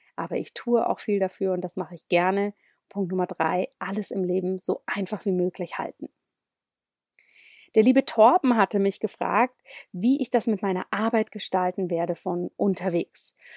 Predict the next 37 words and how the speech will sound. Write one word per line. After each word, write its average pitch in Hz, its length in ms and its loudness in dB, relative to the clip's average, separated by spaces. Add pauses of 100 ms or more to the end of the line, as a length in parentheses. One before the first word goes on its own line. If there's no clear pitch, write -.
(140)
Und 226 180 -2
das 302 140 2
ist 294 140 -2
natürlich 269 320 -2
etwas, 240 280 0
was 233 140 -4
ganz 220 220 -2
spannend 202 360 2
für 208 120 -4
mich 202 200 -6
wird, - 240 -2
weil - 280 4
ich 220 140 -6
bin 226 140 0
ja, 208 280 0 (160)
wie 202 140 -2
schon 196 180 0
am 180 180 -2 (120)
Anfangs 208 400 0
erwähnt, 185 480 0
kein 185 520 -2 (220)
digitaler 190 800 2
Nomade 180 840 -2
im 185 160 -4
herkömmlichen 175 720 -4
Sinne, 233 360 2
also 185 180 0
dass 185 220 0
ich 185 120 -6
schon 190 180 -2
immer 226 300 2
irgendwie 196 320 2
in 180 100 -2
Thailand 196 420 0
unterwegs 196 500 -2
bin 196 240 0
und 180 320 -2